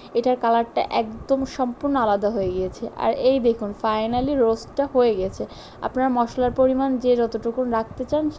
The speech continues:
ততটাই রাখতে পারেন। আর এই যে বললামই তো, তেলটা একটু বেশি হয়ে গেছে আমার কাছে মনে হচ্ছিল। তো এই তো, রোস্ট করা হয়ে গেছে।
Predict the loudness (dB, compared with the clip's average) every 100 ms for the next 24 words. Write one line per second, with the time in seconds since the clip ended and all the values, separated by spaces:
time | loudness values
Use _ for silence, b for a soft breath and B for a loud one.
0 | -4 -2 0 0 2 0 -4 -8 -6 -4
1 | -4 -2 -2 2 0 0 B B B 2
2 | 6 6 4 -2 0 2 0 0 -2 -6
3 | -6 2 2 2 0 2 4 2 2 -2
4 | 0 -4 -4 -4 -2 -2 -2 -4 -6 -4
5 | -4 -6 B B B -4 -2 -2 -6 -10
6 | -20 -18 -4 -2 2 2 2 0 0 0
7 | -2 0 2 2 2 0 0 -2 -4